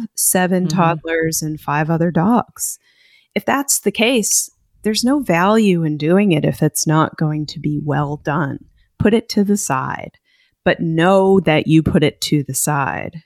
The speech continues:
Speaker 1: and know that maybe someday when things straighten out again, you might revisit this. It's still, to me, an open diagnosis if you have not determined what percentage of the problem is from food.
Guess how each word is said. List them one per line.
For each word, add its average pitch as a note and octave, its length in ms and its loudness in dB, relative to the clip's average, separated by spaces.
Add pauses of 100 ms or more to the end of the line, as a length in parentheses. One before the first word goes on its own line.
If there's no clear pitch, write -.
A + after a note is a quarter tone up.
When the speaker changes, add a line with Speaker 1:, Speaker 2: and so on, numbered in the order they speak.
(160)
Speaker 1:
and E3 180 2
know F3 320 4
that E3 200 -2
maybe E3 640 4
someday C#3+ 600 -8
when D3 180 -10
things C#3+ 300 -6
straighten C#3 460 -4
out C#3 180 -6
again, C3+ 300 -8
you C#3+ 140 -8
might C#3 240 -8
revisit C#3+ 680 -10
this. - 440 -10 (480)
It's - 260 -4
still, F#3 360 0 (120)
to E3+ 100 -4
me, E3 260 0
an C#3+ 160 -4
open D3 340 -2
diagnosis D3 800 0
if - 180 -8
you C#3+ 120 0
have C3+ 340 -4
not C#3+ 240 -8 (560)
determined D#3 800 -2
what D3 260 -4
percentage C#3 560 -6
of C3 140 -10
the - 80 -6
problem C#3 520 -2
is - 140 -4
from C3+ 380 -6
food. D3+ 440 2